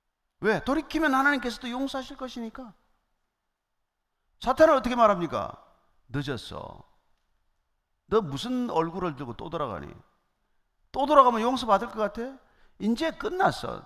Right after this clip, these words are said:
넘지 못할 다리를 건넜고 건널 수 없는 강을 건넜어. 이건 사탄의 소리예요. 돌아오라. 늦지 않았다는 것입니다.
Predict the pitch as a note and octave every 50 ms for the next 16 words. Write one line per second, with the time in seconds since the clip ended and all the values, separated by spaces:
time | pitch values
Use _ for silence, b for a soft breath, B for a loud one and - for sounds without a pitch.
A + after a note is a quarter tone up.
0 | - _ _ - B2 C3 D3+ D#3+ D#3+ - - - D4 B3+ A#3 A3+ - - G#3+ A3
1 | G#3+ G3+ G3 F3+ D#3+ - - - _ _ _ _ _ _ _ _ _ - A2+ B2
2 | C#3+ F3+ F3+ E3+ C#3+ - B2+ B2 B2+ C3 C3 B2+ - - B2+ A2 F#2 b b b
3 | b b b - - D#3+ F3+ G3+ A3 B3+ C4+ B3 - B3+ G#3+ G3 F#3+ E3+ C#3+ -
4 | - C#3+ F3+ G3 G3 G3 F#3+ - - - A2 A2+ A#2+ C3+ D3 D#3 - - G#3+ F#3
5 | C#3 G#2 E2+ b b b b b - - G#3 C4 A#3+ F#3 F3 F3+ - - C#4 B3+
6 | G#3+ F3 D#3+ E3+ D3 C#3 B2+ B2+ D3+ F3+ G3+ G#3+ G#3+ _ _ _ _ _ _ _
7 | _ _ _ _ _ _ _ _ - C3 C3 B2+ B2 - - - - - C#3 G3
8 | - - - D3+ A#2 A#2 B2 - - D3+ D#3+ D#3+ C3+ G#2+ - - - -